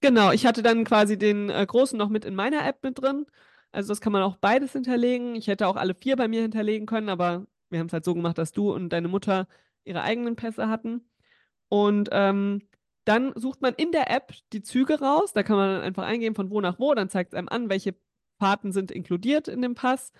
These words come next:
Und dann sucht man sich den Zug aus und fügt ihn eben der Reise hinzu. Man kann es auch jederzeit ändern. Ich glaub, immer bis, ähm, Mitternacht, den Tag davor, kann man einen Reisetag quasi löschen und kann sagen, „Ich will da doch nicht reisen.“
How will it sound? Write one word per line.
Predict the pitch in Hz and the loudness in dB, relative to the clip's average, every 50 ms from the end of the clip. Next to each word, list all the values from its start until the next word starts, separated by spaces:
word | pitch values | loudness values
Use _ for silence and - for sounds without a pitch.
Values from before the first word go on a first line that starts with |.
| _ _ _ _ _ _ _ _ _ _ - | _ _ _ _ _ _ _ _ _ _ -2
Und | 208 214 214 214 214 208 - - | 0 2 2 2 0 -4 -6 -4
dann | 208 202 202 | -4 -4 -2
sucht | 226 233 220 | -4 -4 -2
man | - 202 196 | -2 -4 -4
sich | 202 190 | -4 -6
den | - 196 185 | -6 -6 -6
Zug | - - 190 - | -6 -6 -2 2
aus | - 202 233 262 285 - - - _ _ _ _ _ _ _ _ _ _ _ | 4 4 6 4 4 2 -4 -14 _ _ _ _ _ _ _ _ _ _ _
und | 214 214 214 214 208 - - | -2 0 0 0 -4 -8 -8
fügt | - - 226 220 - 220 | -4 -2 -2 0 0 -2
ihn | 208 - | 0 2
eben | - 196 196 196 196 196 202 208 - _ _ _ _ _ _ _ | 2 2 2 0 -2 -6 -8 -10 -16 _ _ _ _ _ _ _
der | - 185 175 156 | 0 2 2 4
Reise | 170 175 185 170 180 | 4 4 4 2 2
hinzu. | 170 165 165 160 - - 175 160 143 - _ _ _ - | 0 0 -2 -4 -6 -4 -4 -4 -4 -6 _ _ _ -6
Man | 165 | -2
kann | 175 202 202 | -2 0 0
es | 202 202 | 0 -2
auch | 190 190 | 0 2
jederzeit | 220 214 214 220 214 - 190 180 - | 4 4 4 4 4 4 2 2 2
ändern. | - 247 254 247 220 | 0 0 0 0 0
Ich | 196 | 0
glaub, | - 196 180 - | -2 -2 -2 -2
immer | - 214 208 202 | -2 -2 -2 -2
bis, | 196 196 190 - - - | -4 -6 -8 -8 -8 -6
ähm, | - 190 185 190 185 185 185 185 185 196 - - | -4 -4 -2 -4 -6 -8 -8 -10 -10 -12 -8 -4
Mitternacht, | 214 226 269 - 277 240 220 220 226 247 - - - - - _ _ _ | -2 0 2 4 4 4 4 4 2 0 -2 -8 -18 -20 -20 _ _ _
den | 208 208 | -4 -4
Tag | 196 - 214 208 214 - | 0 2 2 2 2 0
davor, | - 190 190 - - 220 240 254 262 262 | 0 -2 -2 0 0 0 2 2 2 0
kann | - 214 202 | 0 -2 -2
man | 196 190 190 | -2 -2 -2
einen | 185 185 | -2 -2
Reisetag | 180 196 226 277 294 269 - 240 254 254 269 - - - | 0 0 0 0 -2 -6 -8 -6 -6 -6 -6 -8 -10 -10
quasi | - - 233 240 240 247 | -4 -2 -2 -2 -2 -2
löschen | 240 233 262 277 - 254 | -2 -2 -4 -4 -6 -8
und | 220 | -8
kann | 208 208 190 | -6 -4 -2
sagen, | 202 196 190 196 | -2 0 0 -2
„Ich | 190 - | 0 0
will | 202 202 | 2 2
da | 202 190 | 2 2
doch | - 240 262 | 0 -2 -2
nicht | 302 277 - 254 | -2 -4 -4 -2
reisen.“ | 226 233 240 254 247 262 262 262 | 0 0 0 0 -2 -4 -8 -10